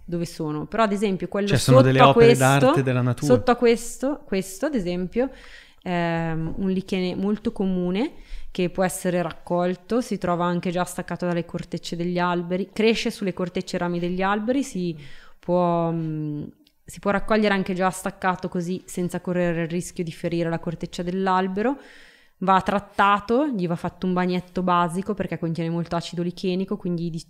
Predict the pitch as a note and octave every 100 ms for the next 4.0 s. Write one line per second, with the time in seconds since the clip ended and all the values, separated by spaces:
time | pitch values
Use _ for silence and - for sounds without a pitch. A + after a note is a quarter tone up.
0 | - C4+ F#3+ F#3 G3 G3 - D#3+ - E3+
1 | F3 E3+ F3 F3 - E3+ F3 F3+ E3+ -
2 | E3+ D#3+ D#3 D#3+ D#3+ E3 F#3 F#3 F3+ F3+
3 | G3 B3 A#3+ D#3+ D#3 - F#3+ F#3+ G3+